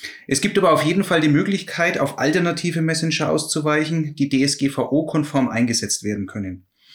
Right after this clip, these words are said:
Weitere Informationen hierzu gibt es auch auf unserer Seite handwerkdigital punkt de und speziell beim Schaufenster Informations- und Kommunikationstechnologien. Das Gleiche gilt natürlich für all die durch die Corona-Krise häufig genutzten Videokonferenzlösungen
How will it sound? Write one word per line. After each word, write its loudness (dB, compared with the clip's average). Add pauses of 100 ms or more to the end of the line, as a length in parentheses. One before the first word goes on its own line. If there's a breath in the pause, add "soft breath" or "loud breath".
(260 soft breath)
Weitere 2
Informationen 2
hierzu 0
gibt -6
es 0
auch 0
auf 2
unserer 2
Seite 0
handwerkdigital 0
punkt -6
de -2 (360 loud breath)
und 2
speziell 0
beim 2
Schaufenster 0
Informations- 0
und -2
Kommunikationstechnologien. -2 (640 loud breath)
Das 0
Gleiche 4
gilt 2
natürlich 0
für -2
all 2
die -4
durch 2
die -2
Corona-Krise 0
häufig 2
genutzten 0
Videokonferenzlösungen 2